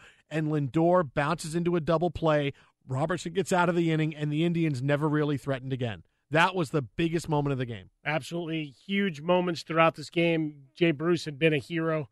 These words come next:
Speaker 2: and you'd been lamenting that he wasn't a Met any longer, at least for a moment. Uh, but the, the Robertson appearance, giving you two and two-thirds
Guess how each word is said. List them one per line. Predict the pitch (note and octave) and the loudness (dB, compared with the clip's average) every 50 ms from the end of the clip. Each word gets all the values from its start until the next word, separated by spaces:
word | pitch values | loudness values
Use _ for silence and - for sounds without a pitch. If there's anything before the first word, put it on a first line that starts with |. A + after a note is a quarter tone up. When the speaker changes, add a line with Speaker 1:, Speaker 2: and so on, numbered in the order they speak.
| _ _ _ _ _ - | _ _ _ _ _ -10
Speaker 2:
and | C#3 C3+ C#3+ | -8 -4 0
you'd | E3+ E3 D3 C3+ C3+ - | 2 0 0 0 -4 -4
been | - D#3+ D3 D#3 D#3 | 0 2 2 2 2
lamenting | D3+ D3 D#3 D#3 D#3+ D3+ - D#3 D3 C#3+ | 2 0 0 -2 -2 -4 -4 -6 -6 -6
that | D3 C#3+ | -6 -6
he | C#3+ C#3 | -6 -6
wasn't | C3+ C#3+ C#3+ B2+ D3+ C#3 | -8 -8 -8 -8 -8 -8
a | C3 | -8
Met | C3 C#3+ D3+ D3+ D3 | -4 -2 -2 -2 -2
any | C#3+ C#3+ C#3+ D3 | -2 -4 -4 -6
longer, | D3 D3 C#3+ C#3+ C3+ C#3+ C#3 - _ _ _ _ _ _ - | -6 -6 -8 -8 -10 -10 -12 -14 _ _ _ _ _ _ -16
at | C#3+ B2+ | -12 -8
least | D3+ D3 B2 - - | -6 -6 -6 -8 -10
for | D#3 C#3+ | -10 -8
a | C3+ | -6
moment. | C#3+ D#3 E3 D#3+ D3+ C#3 - - _ _ _ _ _ - | -4 -2 -2 -2 -2 -4 -8 -12 _ _ _ _ _ -6
Uh, | D#3+ D#3+ D#3 D3+ | -4 -2 -2 -4
but | D3+ D3+ D3 E3+ E3+ D#3+ D#3 D3+ | -6 -4 2 4 4 4 4 4
the, | D3 D#3+ D#3 D3+ D3 D3 | 0 0 2 0 0 -2
the | D3 D3+ | -4 -4
Robertson | C#3+ D3+ D#3 D#3 D#3+ D#3 D3+ C3 - D#3+ D#3+ D3+ | -2 -2 0 -2 -2 -2 -4 -8 -6 -6 -6 -6
appearance, | B2 - D3+ D#3 D3+ C#3+ C3+ A2+ - | -6 -6 -6 -4 -4 -6 -8 -12 -14
giving | - D3 C#3 C#3+ C#3+ | -12 -10 -8 -8 -8
you | C#3+ C#3 | -10 -10
two | - - D#3 D3+ D3 | -10 -8 -6 -6 -6
and | C#3+ C#3 A#2+ - | -6 -8 -10 -16
two-thirds | - - D#3 C#3 _ - D#3+ D3+ D3+ D3+ D3 C#3 A#2+ - | -16 -16 -16 -14 _ -8 -8 -6 -6 -6 -6 -8 -12 -16